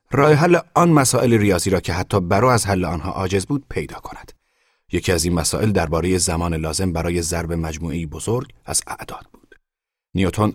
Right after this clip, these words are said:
راه حلی کوتاه برای این مسئله ابداع کرد. قانونی یا فرمولی ریاضی که به قضیهٔ دو جمله‌ای معروف است.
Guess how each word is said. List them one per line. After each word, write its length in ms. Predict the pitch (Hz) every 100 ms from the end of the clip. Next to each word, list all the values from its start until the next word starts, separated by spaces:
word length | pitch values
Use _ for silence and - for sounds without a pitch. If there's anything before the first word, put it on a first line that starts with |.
| -
راه 240 | - 113 113
حلی 320 | 110 127 107
کوتاه 400 | - 101 127 101
برای 260 | 82 80
این 180 | - 80
مسئله 400 | 76 - 85 80
ابداع 220 | 76 -
کرد. 340 | - - - - _ _ _ _ _ -
قانونی 440 | 92 80 90 123 139
یا 220 | 117 90
فرمولی 580 | - 85 80 85 90 80
ریاضی 380 | 85 80 -
که 140 | 127 151
به 120 | -
قضیهٔ 520 | - 85 - 85 110
دو 240 | 120 - 82
جمله‌ای 460 | 92 78 78 78
معروف 340 | 82 - - -
است. 240 | -